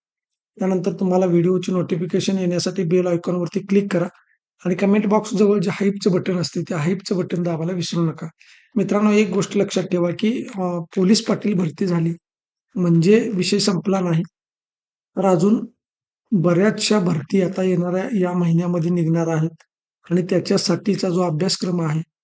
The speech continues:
तो चांगल्या पद्धतीनं तुमचा व्हावा. अनेक संधी तुमच्या समोर चालून येणार आहेत आता येत्या या पंधरा दिवसामध्ये.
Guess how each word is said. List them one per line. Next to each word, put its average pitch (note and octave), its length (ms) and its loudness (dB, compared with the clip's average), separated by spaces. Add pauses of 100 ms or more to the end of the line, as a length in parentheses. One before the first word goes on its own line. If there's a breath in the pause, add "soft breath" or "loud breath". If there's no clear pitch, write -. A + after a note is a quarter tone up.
(560)
तो G3+ 60 0
चांगल्या F3+ 360 2
पद्धतीनं F#3 460 -2
तुमचा F#3 280 -2
व्हावा. E3+ 400 0 (1080)
अनेक G3+ 260 4
संधी F#3+ 300 2
तुमच्या F#3 420 0
समोर F3+ 340 -2
चालून F3 380 2
येणार E3+ 240 2
आहेत D#3+ 340 -2 (380)
आता E3+ 200 -2
येत्या F3+ 340 0
या F3+ 220 0 (120)
पंधरा F3 260 2
दिवसामध्ये. E3 520 0